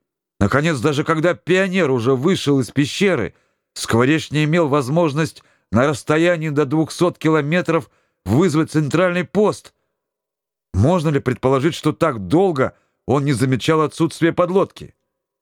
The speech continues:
Молчание царило в центральном посту.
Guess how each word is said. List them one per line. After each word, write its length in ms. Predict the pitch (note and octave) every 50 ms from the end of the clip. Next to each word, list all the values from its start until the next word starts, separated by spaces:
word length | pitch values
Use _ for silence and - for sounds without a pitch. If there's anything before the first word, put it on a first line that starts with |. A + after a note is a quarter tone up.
| _ _ _ _ _ _ _ _ _ _ _ _ -
Молчание 800 | - - E2+ E2 D#2 - - - - C#3+ D3 D3 C#3+ C#3+ D3 C#3
царило 540 | - - - G2+ F#2+ F#2 A2+ A#2+ A#2 A2+ G#2+
в 40 |
центральном 720 | - - F#2+ F2 E2 - E2 F2+ F#2 F#2 F2+ F2 E2+ E2 E2
посту. 720 | - - E2 E2 D#2 - - _ - D2 C2+ A#1 - -